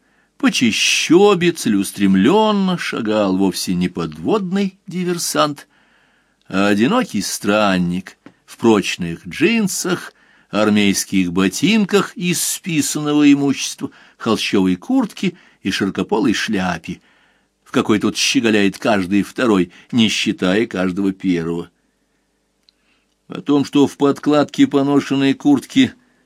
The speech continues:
как раз и была зашита одна шестая доля добычи, никто здесь и не подозревал. А чтобы обнаружить спрятанное, пришлось бы не на шутку потрудиться. Мазур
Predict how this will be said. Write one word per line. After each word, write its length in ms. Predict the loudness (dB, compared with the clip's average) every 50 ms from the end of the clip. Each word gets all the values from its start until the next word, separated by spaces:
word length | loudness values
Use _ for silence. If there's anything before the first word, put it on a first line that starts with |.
| _ _
как 200 | -10 -10 -6 -2
раз 200 | 0 0 0 2
и 60 | 2
была 300 | 2 2 2 2 4 2
зашита 760 | 2 2 2 2 2 0 -4 -2 0 0 0 2 2 0 2 2
одна 260 | 0 0 0 -2 -2
шестая 600 | -2 -4 -4 -4 -4 -6 -2 0 0 2 2 0
доля 320 | 0 0 2 2 2 2
добычи, 640 | 2 0 0 0 2 0 0 0 -2 0 0 0 0
никто 400 | 0 -2 -2 -2 -2 -2 0 0
здесь 340 | 0 2 0 0 0 0 -2
и 80 | -2
не 160 | -2 0 -2 -2
подозревал. 760 | -2 -4 -2 0 0 0 2 2 0 2 2 2 0 0 -4 _ _ _ _ _ _ _ _ _ _ _ _ _ _ _ _ _ _ _ _ -16
А 80 | -14 -8
чтобы 200 | -4 -2 0 0
обнаружить 600 | 0 2 2 4 6 6 6 6 6 4 2 2
спрятанное, 1000 | 0 -6 -4 -2 -2 0 2 0 0 -2 -4 -6 -8 -6 -6 -6 -6 -8 -10 -12 _ _ _
пришлось 520 | -8 -6 -6 -6 -6 -6 -4 -2 -2 -2
бы 200 | 0 -2 -2 -2 -4 _ _ _ _ _ -8
не 120 | -4 -2
на 140 | 0 0 -2
шутку 320 | -2 -4 -6 -6 -6 -8 -20
потрудиться. 880 | -20 -10 -2 0 0 2 2 2 2 2 0 -4 -6 -6 -6 -6 -8 _ _ _ _ _ _ _ _ _ _ _ _ _ -14
Мазур 600 | -6 -4 -2 0 0 0 0 0 0 0 -2 -6